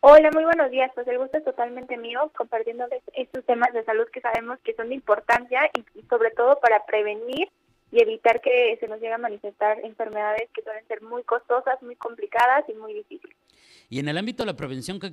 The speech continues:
Speaker 2: creo que cabe perfectamente el tema que le quiero plantear el día de hoy, doctora Deyanira, el asunto de la presión alta, sobre todo quienes ya saben que la tienen y no, no han ido a evaluarse o a un control, o el término correcto médico ya usted nos platicará,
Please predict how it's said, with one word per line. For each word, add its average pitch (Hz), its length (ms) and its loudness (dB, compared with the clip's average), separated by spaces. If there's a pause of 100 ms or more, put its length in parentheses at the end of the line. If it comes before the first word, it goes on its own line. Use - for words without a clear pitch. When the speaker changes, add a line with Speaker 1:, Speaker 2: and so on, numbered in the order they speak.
Speaker 2:
creo 165 220 -8
que 175 140 -14
cabe 185 180 -8
perfectamente 160 640 -12
el 160 80 -12
tema 165 260 -6
que 160 100 -10
le 135 120 -8
quiero 147 220 -10
plantear 131 260 -12
el 147 100 -10
día 147 140 -10
de 143 80 -8
hoy, 143 160 -10
doctora 143 320 -12
Deyanira, 131 560 -10 (340)
el 135 140 -8
asunto 175 300 -8
de 202 60 -6
la 170 80 -8
presión 160 360 -10
alta, 165 460 -8
sobre 131 280 -8
todo 170 220 -6
quienes 139 280 -12
ya 156 100 -10
saben 165 180 -12
que 151 80 -16
la 117 120 -14
tienen 147 260 -10
y 135 80 -10
no, 143 180 -10
no 147 240 -12
han 147 80 -10
ido 147 300 -10 (300)
a 113 260 -10
evaluarse 160 680 -8
o 143 100 -10
a 139 60 -12
un 143 80 -14
control, 147 500 -10
o 131 120 -6 (240)
el 113 140 -16
término 147 320 -8
correcto 131 320 -4
médico 135 480 -10
ya 127 140 -6
usted - 180 -14
nos 131 240 -14
platicará, 123 640 -12